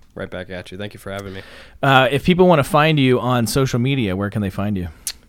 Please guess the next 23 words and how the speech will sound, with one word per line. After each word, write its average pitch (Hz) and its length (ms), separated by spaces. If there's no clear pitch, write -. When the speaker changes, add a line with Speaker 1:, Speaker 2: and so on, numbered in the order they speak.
Speaker 1:
Uh, 123 440
LinkedIn, 160 880
just - 180
Matt 135 300
Baxter. 131 760
I 120 140
have 131 140
a 123 60
podcast. 127 720
Ryan 123 260
has 117 180
been 110 180
a 104 40
guest 101 340
twice 123 680
on 113 180
the 110 80
Matt 110 260
Baxter 98 340
Show, 107 300
super - 280
creative. 107 580
Uh, 120 260